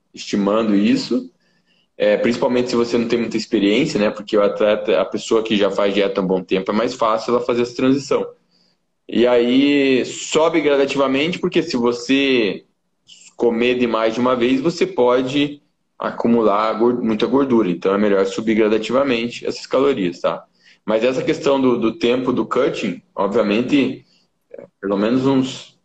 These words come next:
um bom cutting aí vai pelo menos uns três meses, né? Quatro meses pra fazer algo, é, sem extremismo ali, legal. Mas aí também a, o tempo, na verdade, depende muito também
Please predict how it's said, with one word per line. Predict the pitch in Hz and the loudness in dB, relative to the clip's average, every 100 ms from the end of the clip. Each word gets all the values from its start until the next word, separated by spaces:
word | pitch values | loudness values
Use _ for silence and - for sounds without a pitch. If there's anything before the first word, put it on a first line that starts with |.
| - | -6
um | 110 98 | -2 0
bom | 110 131 131 | 0 0 2
cutting | 117 120 127 | 2 2 0
aí | 104 110 | 2 2
vai | 117 117 - | 2 0 2
pelo | 120 131 | 2 2
menos | 120 117 117 | 2 0 0
uns | 135 - | -4 -2
três | 117 127 131 | 0 0 2
meses, | 117 123 107 90 | 2 2 0 0
né? | 95 92 | -2 0
Quatro | 98 98 104 | -2 0 0
meses | 98 104 - | 0 -2 -6
pra | - | -4
fazer | 98 92 92 | -2 2 2
algo, | 92 95 92 90 _ _ _ _ _ - | 2 0 -4 -6 _ _ _ _ _ -6
é, | - 92 87 85 | 0 2 2 0
sem | - 104 104 | 0 0 2
extremismo | 101 107 95 92 104 107 95 | 2 0 0 2 2 0 0
ali, | 87 92 | 0 0
legal. | 90 87 85 82 - - _ _ _ _ _ | 0 0 0 -2 -4 -14 _ _ _ _ _
Mas | 92 98 98 | -4 0 2
aí | 104 104 - | 2 2 0
também | 135 120 123 | 0 2 2
a, | 120 82 | 0 0
o | 104 101 | -2 -2
tempo, | 123 127 131 | -2 -2 -2
na | 160 147 | 0 0
verdade, | 131 120 120 | 2 2 2
depende | 131 143 131 | 0 0 2
muito | 123 127 131 | 2 2 0
também | 151 131 131 143 202 | 0 2 0 0 -6